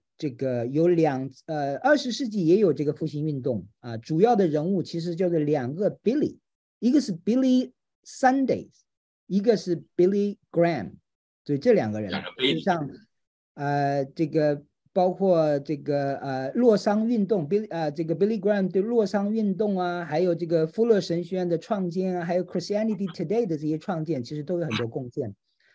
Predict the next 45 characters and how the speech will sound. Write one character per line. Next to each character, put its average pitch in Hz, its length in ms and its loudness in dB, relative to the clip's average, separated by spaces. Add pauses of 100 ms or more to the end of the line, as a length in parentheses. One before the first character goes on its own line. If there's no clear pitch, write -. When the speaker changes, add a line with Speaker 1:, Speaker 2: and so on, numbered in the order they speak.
(420)
Speaker 1:
所 196 120 4
以 214 60 4
对 233 160 0
整 151 320 0
个 190 280 4
社 196 180 0
会 190 120 -2
的 170 100 0
贡 185 260 -2
献 165 260 -4
非 190 220 -2
常 160 180 -8
的 123 120 -4
大。 117 300 -8 (200)
那 165 80 -6
么 180 140 2
我 202 100 4
想 233 160 -2
要 247 120 0
强 214 260 -4
调 233 160 0
一 233 100 -2
点 147 200 -2
的 139 60 -2
是 147 140 -10
什 131 160 -10
么 117 80 -4
呢？ 131 240 -6 (100)
就 180 140 -2
是， 160 400 -2 (880)
呃， 131 480 -2
Asbury 202 720 4 (840)
Revival 185 640 2
里 147 140 -4
面 180 180 -4
很 156 280 -4
清 349 300 -6
楚 - 160 -6
的 139 100 0
可 143 160 -6
以 143 120 -4
看 156 300 -8
到， 143 300 0
就 147 200 -4
是， 143 420 -4